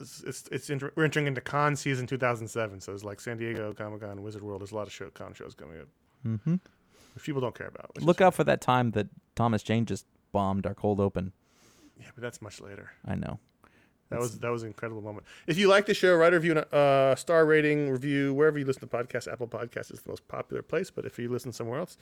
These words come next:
Speaker 1: please consider even just leaving a star rating. It helps the show. We do thank everyone who does that.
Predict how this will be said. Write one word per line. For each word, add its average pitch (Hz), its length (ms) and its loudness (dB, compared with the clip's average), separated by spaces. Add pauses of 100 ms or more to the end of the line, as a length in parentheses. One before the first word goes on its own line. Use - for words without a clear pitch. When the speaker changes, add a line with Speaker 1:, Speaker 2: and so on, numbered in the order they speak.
(400)
Speaker 1:
please 143 160 -8
consider 127 560 -2 (580)
even 147 200 0
just 131 180 -4
leaving 127 160 0
a 113 40 -2
star 120 180 -2
rating. 117 200 0
It 110 40 -6
helps 107 240 -8
the 120 100 -12
show. 113 280 -6
We 113 100 -8
do 113 120 -6
thank 110 300 -12
everyone 110 260 -12
who 110 60 -10
does 107 140 -14
that. 107 260 -8